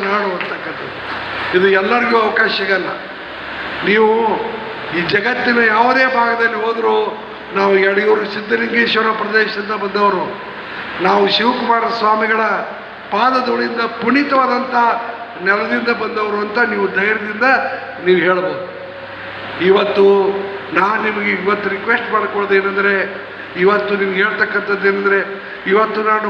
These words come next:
ಬಸವೇಶ್ವರ ಸಹಕಾರಿ ಸಂಘಕ್ಕೆ ಹೋಗಿದ್ದೆ, ಅದೇ ರೀತಿ ಇನ್ನೊಂದು ಸೌಹಾರ್ದ ಸಂಘದ ಸದಸ್ಯರನ್ನ, ಅಧ್ಯಕ್ಷರನ್ನ ಭೇಟಿ ಮಾಡಿದ್ದೆ. ನನಗೆ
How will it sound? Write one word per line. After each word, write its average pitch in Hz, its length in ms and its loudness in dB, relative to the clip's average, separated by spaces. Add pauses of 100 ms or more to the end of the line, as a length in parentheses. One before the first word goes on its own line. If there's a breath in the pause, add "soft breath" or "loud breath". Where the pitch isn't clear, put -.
ಬಸವೇಶ್ವರ 220 580 0 (680)
ಸಹಕಾರಿ 214 440 2 (100)
ಸಂಘಕ್ಕೆ 202 360 -2
ಹೋಗಿದ್ದೆ, 202 380 0 (540)
ಅದೇ 196 240 4
ರೀತಿ 214 260 0
ಇನ್ನೊಂದು 214 360 0 (120)
ಸೌಹಾರ್ದ 208 480 0
ಸಂಘದ 208 320 0 (580)
ಸದಸ್ಯರನ್ನ, 214 580 2 (280)
ಅಧ್ಯಕ್ಷರನ್ನ 208 640 0
ಭೇಟಿ 196 300 -2
ಮಾಡಿದ್ದೆ. 196 360 2 (560 loud breath)
ನನಗೆ 208 240 2